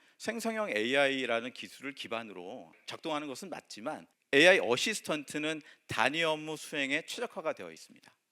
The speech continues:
그에 반해서 에이아이 에이전트는 필요로 하는 목-, 아니, 목적 달성을 위해서 필요로 하는 계획을 직접, 어, 플랜을 짜고요. 그리고 필요한 액션들을 취라-, 취하고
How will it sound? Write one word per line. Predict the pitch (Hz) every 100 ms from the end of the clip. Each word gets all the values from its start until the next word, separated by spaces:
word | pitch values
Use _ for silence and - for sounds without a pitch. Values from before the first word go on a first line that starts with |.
| _
그에 | 143 165
반해서 | 165 104 104 147 226 _ - - -
에이아이 | - 131 147 147 -
에이전트는 | 117 185 190 165 - 107 120 190 _ _ _ _ _ _ _ _ _
필요로 | - 254 240 226
하는 | 202 202 185 180 175 127
목-, | 131 131 -
아니, | 123
목적 | 110 - 233 -
달성을 | 170 - 175 156
위해서 | 107 107 147
필요로 | - 190 190 170
하는 | 151 156 165
계획을 | - 110 117 123 147
직접, | - - 127 - _
어, | 104 92 82 92
플랜을 | - 208 175
짜고요. | - 175 143 98 185 _ _
그리고 | 135 131 - - -
필요한 | - 214 190 180 -
액션들을 | 127 - 196 156 139
취라-, | - 170 156 -
취하고 | - 143 110 143 196